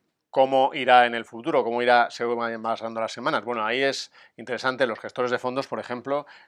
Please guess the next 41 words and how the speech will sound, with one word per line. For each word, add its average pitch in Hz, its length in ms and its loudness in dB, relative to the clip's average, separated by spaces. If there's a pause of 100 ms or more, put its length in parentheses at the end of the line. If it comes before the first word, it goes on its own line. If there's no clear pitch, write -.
eh, 104 120 -12
están 107 220 -10
comentando 117 520 -4
que 98 300 -6
todavía 95 260 -10
es - 80 -8
pronto, 127 320 0
hay 120 80 4
que 107 80 -6
ver 113 160 -4
cómo 101 220 -10
evoluciona 107 560 -10 (240)
este 117 260 -6
virus 151 400 -2 (240)
y 104 60 -16
depende 104 260 -12
de 110 80 -6
con 110 120 -10
quién 110 160 -6
hables, 117 220 -4
pues - 160 -18
tiene 110 220 -10
esa 113 240 -6
ma-, 107 180 -8
inquietud 110 440 -10 (240)
mayor 101 220 -10
o 107 60 -8
menor. 113 220 -6
Por 90 100 -12
ejemplo, 107 220 -6
ayer 104 180 -2
Eduard 101 240 -2
Camiñá, 107 420 -2
que 104 140 -4
decía 104 640 -2
en 117 120 -10
Madrid 110 340 -4
precisamente 113 640 -4 (380)
que 107 200 -6
los, 104 360 -4
eh, 101 360 2